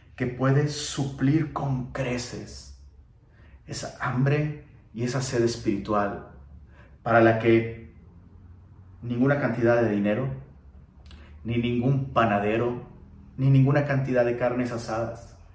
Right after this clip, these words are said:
ni ninguna cantidad de vacaciones, ni de relaciones,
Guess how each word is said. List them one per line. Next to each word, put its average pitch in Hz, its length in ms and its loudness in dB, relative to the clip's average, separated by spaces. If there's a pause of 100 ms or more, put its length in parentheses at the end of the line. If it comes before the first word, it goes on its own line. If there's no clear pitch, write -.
(340)
ni 127 100 0
ninguna 135 360 2
cantidad 123 380 0
de 123 80 0
vacaciones, 117 1000 -8 (320)
ni 131 140 0
de 123 120 0
relaciones, 113 1040 -4